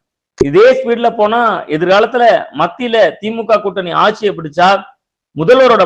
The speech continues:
மருமகன் சபரீசன் மத்திய அமைச்சரே இடுவாராம். அதற்கு தான் இப்போது இருந்தே காய்களை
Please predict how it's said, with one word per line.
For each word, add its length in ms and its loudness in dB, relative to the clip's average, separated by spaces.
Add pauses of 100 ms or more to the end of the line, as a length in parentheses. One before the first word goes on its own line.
மருமகன் 440 -2
சபரீசன் 480 -4 (160)
மத்திய 380 -2
அமைச்சரே 360 -2 (100)
இடுவாராம். 400 -2 (480)
அதற்கு 320 2
தான் 200 6
இப்போது 320 0
இருந்தே 220 2 (280)
காய்களை 360 2